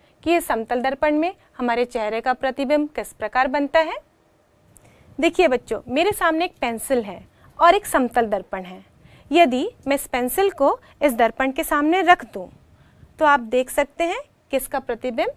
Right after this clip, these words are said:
इस समतल दर्पण पे दिखाई दे रहा है और ये प्रतिबिंब बिल्कुल वैसा ही है जैसे कि ये पेंसिल है और ये प्रतिबिंब उतनी ही दूरी पर बन रहा है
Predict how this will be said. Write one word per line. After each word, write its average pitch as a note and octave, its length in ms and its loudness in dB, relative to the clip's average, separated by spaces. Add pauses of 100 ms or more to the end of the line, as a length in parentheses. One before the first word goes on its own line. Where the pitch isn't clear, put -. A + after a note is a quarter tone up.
इस B3 140 -8
समतल A3 320 -8
दर्पण A#3 340 -6
पे C#4 120 -4
दिखाई C#4+ 340 -2
दे D#4+ 140 0
रहा E4 120 4
है F4+ 140 -6 (720)
और D4 120 4
ये D4 60 0
प्रतिबिंब C#4+ 540 -2 (100)
बिल्कुल C4 320 -4
वैसा G#3+ 360 -6
ही F4+ 200 -2
है G#4 240 -4 (180)
जैसे A#3 280 -6
कि C4+ 120 -10
ये G#4 160 -4 (180)
पेंसिल A3 380 -8
है F3+ 220 -20 (500)
और F4 120 8
ये F#4+ 80 8
प्रतिबिंब D#4 580 -2 (180)
उतनी C4+ 280 -6
ही D#4+ 120 -2
दूरी E4+ 240 -2
पर F#4+ 180 -2
बन F4 200 0
रहा F#4+ 140 0
है A4+ 120 -4